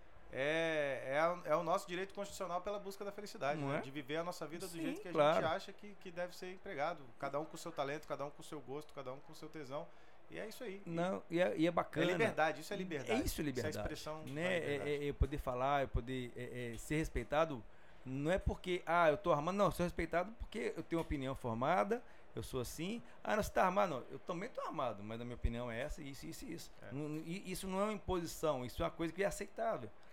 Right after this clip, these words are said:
Speaker 1: Exato.
Speaker 2: né? E, então, assim, a, a, a, e o que é interessante, a gente vai ter, é, daqui a pouquinho,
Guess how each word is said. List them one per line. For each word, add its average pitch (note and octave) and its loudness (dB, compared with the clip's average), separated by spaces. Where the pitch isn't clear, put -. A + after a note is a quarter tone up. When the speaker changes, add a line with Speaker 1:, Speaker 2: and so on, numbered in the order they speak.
Speaker 1:
Exato. G#2+ -10
Speaker 2:
né? D#3 0
E, D#3+ -4
então, F3+ 0
assim, E3 -4
a, D3 -2
a, C3 0
a, G#2 -10
e C3 -2
o A2+ -4
que E3+ 2
é F3 6
interessante, C3 -2
a A#2+ -6
gente A#2 -8
vai A#2 -2
ter, A#2+ -4
é, G#2+ -2
daqui A2 -4
a - -4
pouquinho, A2+ -2